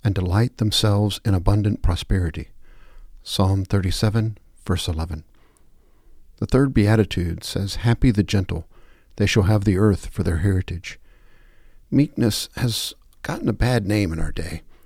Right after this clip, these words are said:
We think the meek are those who allow themselves to be used as doormats. So meekness and weakness have become synonyms. But the translation of the third beatitude, as given above, uses instead the term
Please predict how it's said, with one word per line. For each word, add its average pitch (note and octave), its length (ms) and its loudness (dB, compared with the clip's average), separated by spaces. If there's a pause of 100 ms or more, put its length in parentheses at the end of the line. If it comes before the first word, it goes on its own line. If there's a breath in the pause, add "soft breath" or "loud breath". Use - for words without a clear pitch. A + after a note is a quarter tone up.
(120)
We B2+ 100 2
think D3+ 200 2
the A2+ 60 -2
meek A2 280 4
are G2 80 4
those G2+ 320 0
who G2 100 0
allow G2 240 0
themselves F#2+ 440 -2
to - 60 -8
be F#2 120 -2
used G2 360 2
as E2+ 120 -6
doormats. F#2+ 680 -2 (500 soft breath)
So G2+ 320 2
meekness C3 720 2
and F#2+ 240 0
weakness - 640 -4
have G#2+ 120 0
become G#2+ 280 2
synonyms. - 640 0 (640 soft breath)
But G2 120 0
the G2+ 60 -2
translation B2+ 720 0
of G2 60 4
the F#2 100 2
third A#2 340 2
beatitude, F#2 680 0
as G#2+ 160 0
given A#2+ 300 4
above, E2 400 -2 (440 soft breath)
uses D3 460 2
instead A#2 480 2
the G2 100 -4
term A2 440 2